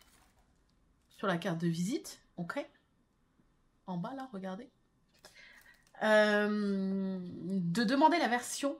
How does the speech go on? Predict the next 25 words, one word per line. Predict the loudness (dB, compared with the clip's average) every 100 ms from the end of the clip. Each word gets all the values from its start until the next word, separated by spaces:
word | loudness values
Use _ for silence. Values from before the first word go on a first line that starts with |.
| -2
de |
la | 0 0
fiche | -4 -8 -8 -4
en | -4
P | -4 -6
D | -4 -4 -6
F. | -8
Et | -4
elle | -4
vous | -2
l'enverra | -2 -2 0 0
gratuitement | 0 -6 -8 -8 -10
si | -8 -8
vous | -4
avez | -4
commandé | -6 -6 -4
la | -4
box | -4 -6 -6
broderie | -4 -4 -6 -12 -12
et | -10
que | -8
vous |
préférez | -6 -6 -6 -6
le | -6
format | -6 -6 -6